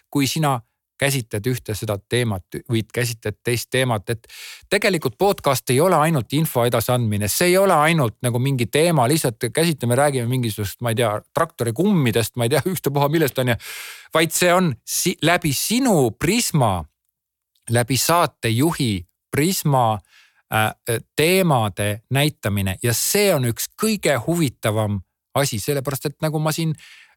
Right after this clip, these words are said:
loen ette, siis tegelikult selle võiks ju igaüks ette lugeda. Üheksa, minu ü-, üheksa-aastane tütar Iiri võib selle samamoodi ette lugeda, jah. Las tema loeb ette. Aga miks, mis vahe on siis, kui mina loen või Iiri loeb, ega mul midagi Iiri vastu ei ole, las ta tuleb ja loeb, aga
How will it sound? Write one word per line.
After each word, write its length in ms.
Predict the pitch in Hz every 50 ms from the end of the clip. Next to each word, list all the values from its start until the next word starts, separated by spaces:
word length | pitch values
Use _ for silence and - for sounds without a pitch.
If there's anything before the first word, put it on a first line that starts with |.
| _ -
loen 320 | 139 156 165 160 147 139 143
ette, 340 | - - _ _ - 160 143
siis 220 | - 160 151 - - -
tegelikult 500 | 170 151 156 147 147 135 - 160 151 - _ _ _ _ - -
selle 300 | - 170 160 160 160 160 - 151
võiks 240 | 156 165 156 - -
ju 80 | 160 160
igaüks 680 | 175 165 - 165 156 156 160 - - 226 - - - 135
ette 260 | - _ - 113 104
lugeda. 360 | 107 101 98 92 87 - 92 - _ _ _ _ _ _ _ _ _ _ _ -
Üheksa, 340 | 127 127 120 110 - - 117 107
minu 160 | 120 123 120 117 123
ü-, 120 | 131 123 - - -
üheksa-aastane 640 | 135 135 127 117 - - 135 131 127 - 151 143 143 123
tütar 320 | 175 175 - 160 143 139
Iiri 280 | 131 127 131 139 156 156 170
võib 80 | 170 -
selle 160 | - 233 202
samamoodi 440 | 220 226 226 233 262 277 269 - 156
ette 180 | 131 - - 110 107
lugeda, 340 | 104 92 95 92 131 165
jah. 240 | 190 - - - - - -
Las 100 | 170 - -
tema 200 | 208 190 190 185
loeb 180 | 185 180 180 185
ette. 300 | 220 - _ - - 113 - - - - - - -
Aga 120 | 143 160 156
miks, 320 | 165 196 202 - - - 170
mis 220 | 185 202 - - -
vahe 280 | 156 175 170 170 156 127
on 80 | 120 113
siis, 180 | - 156 - -
kui 160 | - 127 120 110 - - 127
mina 200 | 139 160 165 156 147
loen 200 | 139 135 135 127
või 100 | 139 165 190
Iiri 160 | 190 170 135
loeb, 180 | 120 113 110 117
ega 140 | 123 127 120
mul 160 | 131 135 139
midagi 260 | 156 151 139 131 156
Iiri 160 | 165 156 147
vastu 300 | 156 214 214 - - 127
ei 40 | 117
ole, 100 | 113 127
las 100 | 127 -
ta 60 | 156
tuleb 200 | 160 180 175 156
ja 80 | 156 165
loeb, 220 | 220 226 175 135 127
aga 100 | 139